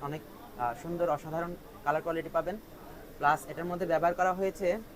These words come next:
আহ, Dimensity প্রসেসর। যারা মিড রেঞ্জ গেমার আছেন তাদের জন্য কিন্তু এটা অনেক ভালো একটা প্রসেসর গেমারদের জন্য, আহ, মিড রেঞ্জ যারা গেমার আছে তাদের জন্য। Dimensity এইট ফোর জিরো জিরো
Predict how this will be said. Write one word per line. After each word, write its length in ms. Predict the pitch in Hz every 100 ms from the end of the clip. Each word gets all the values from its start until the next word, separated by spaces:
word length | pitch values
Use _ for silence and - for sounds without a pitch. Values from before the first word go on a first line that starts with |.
| - - -
আহ, 400 | 127 120 117 151
Dimensity 400 | 175 185 190 165
প্রসেসর। 400 | 147 131 139 185 - - - -
যারা 180 | 143 160
মিড 180 | 160 151
রেঞ্জ 180 | 170 156
গেমার 320 | 151 160 156
আছেন 260 | 160 175 175
তাদের 220 | 147 147
জন্য 160 | 165 165
কিন্তু 200 | 160 156 151
এটা 240 | 156 160 -
অনেক 160 | 147 151 -
ভালো 160 | 156 160
একটা 140 | 160
প্রসেসর 400 | 147 151 156 175 147
গেমারদের 400 | 143 143 156 143
জন্য, 260 | 160 190 220 - - - - -
আহ, 220 | 117 117
মিড 140 | 143 143
রেঞ্জ 160 | 160
যারা 180 | 165 160
গেমার 240 | 151 147 156
আছে 180 | 156
তাদের 260 | 175 139 143
জন্য। 240 | 143 139 185 - - - - - -
Dimensity 640 | 151 165 185 175 185 202 -
এইট 200 | 165 170 -
ফোর 200 | 175 175 165
জিরো 160 | 156
জিরো 300 | 156 160 185